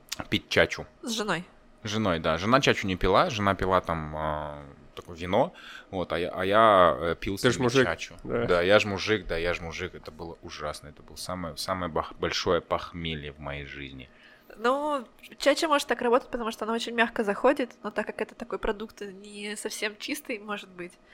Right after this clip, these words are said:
Speaker 2: то да, можно с этим столкнуться. Вот у меня две истории. Первая была про произношение.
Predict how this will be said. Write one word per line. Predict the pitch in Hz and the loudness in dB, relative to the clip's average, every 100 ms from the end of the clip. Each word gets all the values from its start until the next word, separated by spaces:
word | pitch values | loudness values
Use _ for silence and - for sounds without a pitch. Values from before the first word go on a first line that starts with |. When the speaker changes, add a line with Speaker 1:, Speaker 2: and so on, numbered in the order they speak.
| - - - | -20 -20 -8
Speaker 2:
то | - 220 226 208 | 2 4 6 4
да, | 190 175 170 _ - _ | 2 0 -2 _ -20 _
можно | 196 220 226 | -6 -4 -4
с | 220 | -6
этим | - | -14
столкнуться. | - 208 220 - - - - - | -16 -12 -10 -8 -8 -10 -18 -2
Вот | 226 | 0
у | 226 | 2
меня | 262 | 2
две | 233 269 | 4 2
истории. | 269 277 226 | 4 4 4
Первая | - 226 269 | 6 6 6
была | 226 214 214 | 4 4 4
про | 214 214 | 4 2
произношение. | 214 214 208 214 208 175 - | 2 -4 -4 -6 -6 -8 -12